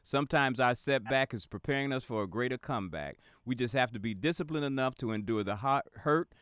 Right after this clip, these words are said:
pain, and feelings of defeat to keep moving toward our goals in life. What is that about, man? You <laughs>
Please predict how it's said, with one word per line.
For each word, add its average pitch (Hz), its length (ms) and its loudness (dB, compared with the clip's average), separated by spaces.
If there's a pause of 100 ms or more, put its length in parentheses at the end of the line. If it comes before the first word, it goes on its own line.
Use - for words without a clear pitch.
(160)
pain, 151 460 0
and 110 160 -4
feelings 151 400 0
of 143 140 -2
defeat 139 440 -2 (220)
to 113 100 -6
keep 143 280 -2
moving 110 400 2
toward 110 320 0
our 98 160 2
goals 101 460 -2
in 101 260 -8
life. 80 240 -4
What 165 160 -4
is 165 100 -2
that 151 160 0
about, 82 300 -4
man? 90 340 -8
You 127 240 -6
<laughs> - 60 -20